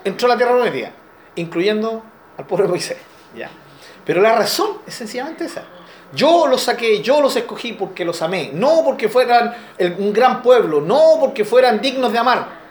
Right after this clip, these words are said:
Los amé y por eso les hice un favor. Ahora, no hay amor como el de Dios.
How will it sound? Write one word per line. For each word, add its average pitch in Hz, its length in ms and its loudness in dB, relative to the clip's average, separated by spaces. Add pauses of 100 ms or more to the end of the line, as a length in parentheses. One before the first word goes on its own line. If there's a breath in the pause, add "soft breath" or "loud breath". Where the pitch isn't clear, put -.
(180)
Los 156 280 -8
amé 214 380 -4 (240)
y 180 60 -12
por 160 180 -8
eso 180 180 -8
les 160 160 -10
hice 170 160 -14
un 143 60 -18
favor. 107 260 -18 (800 loud breath)
Ahora, 180 360 0 (140)
no 214 140 0
hay 320 120 2
amor 349 260 2
como 311 180 -2
el 302 80 0
de 285 100 2
Dios. - 480 -4